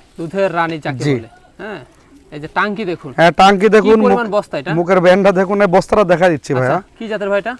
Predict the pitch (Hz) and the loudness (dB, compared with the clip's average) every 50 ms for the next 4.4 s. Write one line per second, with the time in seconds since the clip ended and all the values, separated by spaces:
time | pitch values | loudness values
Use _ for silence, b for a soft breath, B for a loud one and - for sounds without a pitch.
0 | _ _ 180 170 214 208 208 196 - - 226 214 185 214 214 214 - - 214 202 | _ _ -4 2 4 4 4 4 4 2 2 4 4 4 2 2 2 2 2 4
1 | 180 185 180 - 214 196 214 208 - - 220 220 185 240 233 247 254 262 - _ | 4 2 2 0 0 0 0 0 0 0 -2 0 4 4 6 6 6 6 4 _
2 | _ _ - 160 170 180 185 180 151 185 196 202 196 190 - - 220 220 202 185 | _ _ -4 0 2 4 4 4 2 2 2 2 0 0 -2 -2 -2 0 0 -2
3 | 151 - - - 127 113 _ 165 156 175 175 185 180 - - 175 165 156 151 147 | -4 -4 -6 -8 -8 -8 _ -14 -12 -10 -10 -10 -10 -10 -10 -10 -10 -10 -12 -14
4 | - - 151 156 156 156 156 | -6 0 2 4 4 4 4